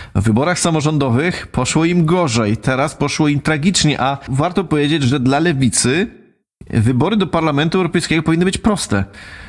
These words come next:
No bo to są ich, o, ta-, tam w Parlament Europejski to są ich, y,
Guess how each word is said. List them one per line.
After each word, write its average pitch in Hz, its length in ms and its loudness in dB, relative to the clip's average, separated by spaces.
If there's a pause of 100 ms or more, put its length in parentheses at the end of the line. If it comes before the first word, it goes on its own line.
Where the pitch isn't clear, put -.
(200)
No 131 40 0
bo 143 60 2
to 160 100 0
są 185 180 2
ich, 185 340 0
o, 147 120 0
ta-, 160 160 -4
tam 190 240 -2
w - 60 -10
Parlament 240 440 -2
Europejski 139 640 0
to 170 160 -2
są 196 220 0
ich, 165 360 0
y, 165 320 2